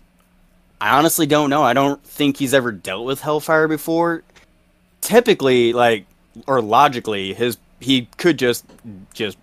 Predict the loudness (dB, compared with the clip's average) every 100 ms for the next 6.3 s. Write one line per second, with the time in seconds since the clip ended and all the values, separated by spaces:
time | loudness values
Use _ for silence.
0 | -20 -20 -14 -14 -6 -2 -2 -4 -12 -10
1 | -10 -10 -6 0 0 -2 -8 -10 -12 _
2 | _ _ -4 -2 0 4 4 6 0 -2
3 | -4 -2 4 4 4 0 4 4 2 -2
4 | _ _ 0 0 2 0 2 0 0 -2
5 | -6 -4 -8 -8 -6 0 0 -2 0 0
6 | 0 -4 -10